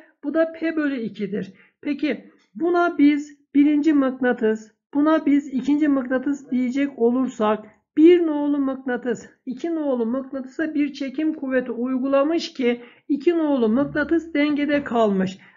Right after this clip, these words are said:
Demek ki bu tarafa doğru çeken ne vardır? Bir çekim kuvveti vardır bakın. İki mıknatıs arasında oluşan bir çekim kuvveti vardır. Bu çekim kuvvetinin büyüklüğü kime eşittir gençler? P bölü ikiye eşit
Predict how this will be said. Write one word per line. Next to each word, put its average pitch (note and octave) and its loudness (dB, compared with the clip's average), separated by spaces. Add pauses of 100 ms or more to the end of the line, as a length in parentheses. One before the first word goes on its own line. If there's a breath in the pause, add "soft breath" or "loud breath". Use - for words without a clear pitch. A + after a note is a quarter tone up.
(120 soft breath)
Demek D#4 2
ki C4 -2
bu E4 0
tarafa D4+ 0
doğru C4+ 2
çeken B3+ -2
ne D#4+ 4
vardır? C#4 0
Bir D#4 4
çekim D4+ -2
kuvveti B3 0
vardır F#3 0
bakın. E3+ -4 (400 loud breath)
İki D#4 2
mıknatıs D#4 0
arasında B3 0
oluşan C4 0
bir C#4+ 2
çekim C#4 -2
kuvveti A3 -2
vardır. F3 -2 (140)
Bu G#4+ 2
çekim D#4+ 0
kuvvetinin C#4+ 0
büyüklüğü A#3+ 0 (420 loud breath)
kime F#4 2
eşittir B3+ -2
gençler? A#3 -2
P D#4 2
bölü G#3 2
ikiye A#3+ -2
eşit D#4 -2